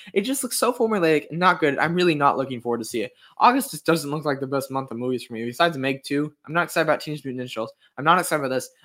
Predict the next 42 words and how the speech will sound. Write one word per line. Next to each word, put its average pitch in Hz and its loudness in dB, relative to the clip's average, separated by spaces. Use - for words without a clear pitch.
I'm 160 4
definitely 285 -2
not 220 2
excited 175 -2
about 123 2
Gran 147 -2
Turismo. 120 -4
It 113 -4
looks 143 -4
very 165 2
stereotypical. 123 -2
And 143 -6
then 151 -4
you 170 0
have 175 0
the 160 2
new 175 0
Nicolas 165 -2
Cage 165 -2
trailer 180 0
drop. 175 0
That 170 0
looks 190 -2
so 196 4
bad, 175 4
too. 202 0
Just - -12
August 240 2
is 147 -6
not 202 -2
looking 202 0
good 240 6
for 202 2
me. 214 4
And 175 4
after 190 4
July 175 2
looks 175 0
amazing, 190 -2
August 196 2
is 135 -8
just, 131 -10